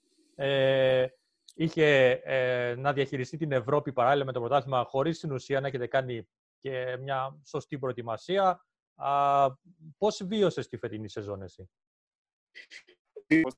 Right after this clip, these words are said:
Speaker 2: τα πληρώσαμε, ε, στη μετέπειτα πορεία μας, ε, α, και τα βρήκαμε μπροστά μας. Ε, όπως είπες και εσύ, η, η μη προετοιμασία το καλοκαίρι, που είναι το πιο σημαντικό κομμάτι, δεν καταλαβαίνω γιατί,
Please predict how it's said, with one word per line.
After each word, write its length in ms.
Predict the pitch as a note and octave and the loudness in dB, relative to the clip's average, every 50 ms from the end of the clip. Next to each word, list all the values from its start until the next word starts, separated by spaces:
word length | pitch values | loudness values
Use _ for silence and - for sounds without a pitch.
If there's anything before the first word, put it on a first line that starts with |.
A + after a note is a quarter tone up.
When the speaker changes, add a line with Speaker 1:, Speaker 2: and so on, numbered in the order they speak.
| _ | _
Speaker 2:
τα 100 | - B2+ | -4 -4
πληρώσαμε, 680 | A2+ G#2+ A2 A2+ B2+ B2 C3+ B2 A#2+ A#2+ A#2+ A2+ A2+ G#2+ G#2+ G#2 G2+ _ _ _ _ _ _ | -2 -2 -2 -4 -2 -4 -4 -2 -2 -2 -2 -2 -4 -6 -8 -10 -14 _ _ _ _ _ _
ε, 320 | - A1+ A1+ - - - | -6 -4 -2 -2 -2 -2
στη 280 | G2+ - - _ A#2 A2+ | -4 -6 -6 _ -2 0
μετέπειτα 460 | G#2+ G#2 - A#2 G2+ A#2 G#2 A2 G2+ | 0 2 2 2 0 2 2 2 2
πορεία 360 | G2+ G2 G2+ G2+ G#2+ G#2+ F#2+ | 4 4 6 6 6 6 4
μας, 340 | E2+ D#2+ D2+ D2+ - - - - - - | 2 0 -6 -10 -10 -14 -18 -20 -14 -10
ε, 80 | - E2+ D#2+ D#2 D2+ D2+ D2+ D2+ A1 - - - - - - - - _ _ - - - - _ _ _ _ _ | -6 -6 -6 -6 -6 -8 -8 -8 -8 -10 -10 -12 -12 -14 -14 -16 -16 _ _ -20 -20 -20 -20 _ _ _ _ _
α, 160 | - - F2 | -6 -6 -2
και 80 | D#2 G#2 | -2 2
τα 120 | F2+ G2 | 2 4
βρήκαμε 320 | F2+ F2 G#2+ G#2 G#2 G#2 G2+ | 4 4 4 4 4 2 2
μπροστά 360 | E2+ F2 F#2 - - G#2+ F#2 | -2 -4 -8 0 2 2 2
μας. 440 | E2+ F2 A2 C#3+ C#3+ - - - _ _ | 4 2 0 0 0 -4 -10 -16 _ _
Ε, 180 | - A2+ A2 | -4 -2 -2
όπως 220 | A#2 A2+ A#2+ A2 - | 0 0 0 -2 -2
είπες 220 | A2+ A2+ G#2+ - | -2 -2 -2 0
και 80 | - G#2 | -2 -2
εσύ, 560 | F2+ - - A#2 A2+ A2+ G#2+ G2+ F#2+ F2+ E2 D#2 - _ _ _ _ _ _ _ _ _ _ _ _ _ _ _ | -2 0 0 2 4 6 6 6 4 2 0 -2 -6 _ _ _ _ _ _ _ _ _ _ _ _ _ _ _
η, 1300 | - G2+ G2 G2 F#2+ F#2+ G2 F#2+ F#2+ G2 F#2+ F#2+ F#2+ F#2+ F#2 F#2 F#2 F2+ F2+ F2 F2 F2 E2+ E2+ F2 - | -4 0 0 2 2 4 4 4 2 2 2 0 0 0 -2 -2 -2 -2 -4 -4 -4 -6 -6 -6 -4 -2
η 60 | G2+ | 0
μη 200 | G#2 G#2+ A#2+ A#2+ | 2 4 4 4
προετοιμασία 640 | - A2+ G#2+ G#2+ F2+ G#2+ G2+ F#2+ F#2 - A#2 A2 | 4 4 4 4 4 4 4 2 4 4 2 2
το 80 | G2+ G2 | 2 2
καλοκαίρι, 800 | G2+ G2+ G2 F#2+ E2+ - G2+ G2+ G2+ G2 F#2+ F2+ F2 E2 - _ _ _ _ _ _ | 2 2 2 0 2 2 2 2 2 0 -2 -4 -4 -6 -10 _ _ _ _ _ _
που 80 | _ - | _ -16
είναι 120 | A2+ A#2 | -12 -12
το 100 | A2 G2+ | -12 -12
πιο 140 | - A2+ A2 | -12 -12 -12
σημαντικό 540 | - - G#2+ G#2 G2 F#2+ F#2 A2 A2 - _ _ _ _ _ _ _ | -12 -4 -4 -4 -4 0 -2 -2 -2 -2 _ _ _ _ _ _ _
κομμάτι, 460 | _ - G2+ G#2 G#2 G#2+ A2+ G#2+ G2+ G2 | _ -8 -6 -4 0 0 0 0 0 -4
δεν 80 | G2+ | -2
καταλαβαίνω 500 | G2 A2 G2+ G#2 G2+ G2 F#2+ F#2 G2 F#2+ | -2 0 0 0 0 0 0 0 -2 -2
γιατί, 280 | F#2+ F#2+ F2+ - G2 | -2 -2 -2 -2 -4